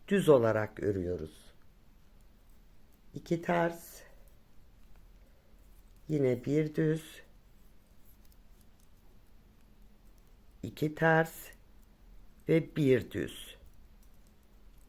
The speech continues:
Orta merkez ilmeğim, ters. Şimdi yine altıncı sıranın başına bir düz,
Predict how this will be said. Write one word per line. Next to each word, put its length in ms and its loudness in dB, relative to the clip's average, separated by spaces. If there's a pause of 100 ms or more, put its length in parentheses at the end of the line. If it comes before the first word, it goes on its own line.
(1200)
Orta 360 2
merkez 540 0
ilmeğim, 580 0 (320)
ters. 380 -4 (1300)
Şimdi 360 4
yine 500 4 (260)
altıncı 720 2 (480)
sıranın 600 2
başına 580 2 (640)
bir 300 6
düz, 420 -2